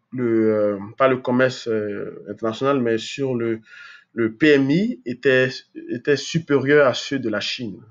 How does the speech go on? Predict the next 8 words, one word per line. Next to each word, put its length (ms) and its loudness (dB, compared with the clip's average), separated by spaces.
d'accord ? 360 -12
Donc, 280 -6
on 100 2
a 100 4
eu 160 2
donc 280 -2
un 140 0
rebond, 560 0